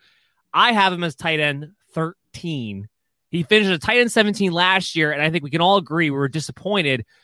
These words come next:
by the lack of volume that he saw a season ago with Drew Brees and then Taysom Hill having to take over for four games. There's definitely a floor with Jared Cook,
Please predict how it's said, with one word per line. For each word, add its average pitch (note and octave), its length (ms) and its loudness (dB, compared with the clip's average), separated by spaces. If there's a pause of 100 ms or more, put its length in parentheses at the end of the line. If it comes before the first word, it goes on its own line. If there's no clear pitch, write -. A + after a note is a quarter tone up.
(160)
by C3+ 160 4
the C#3+ 160 -2
lack D3+ 520 0
of C#3+ 140 -6
volume A#2 580 -4 (280)
that C3 120 -2
he D3 140 0
saw C#3 260 2
a B2+ 40 0
season B2 320 -4
ago A#2 440 -2 (360)
with C3 180 0
Drew C#3 220 -2
Brees B2 480 -2
and A#2+ 100 -4
then A2+ 140 -2
Taysom B2 340 -4
Hill A#2 260 2
having A#2 260 -2
to G#2+ 60 -8
take C3 160 -6
over A2+ 240 0
for G2 60 -10
four B2+ 240 -4
games. G#2+ 380 -4 (1200)
There's D#3+ 220 6
definitely A#3 340 4
a F#3+ 60 6
floor F#3+ 340 6
with E3 120 4
Jared D3+ 240 2
Cook, D#3+ 240 2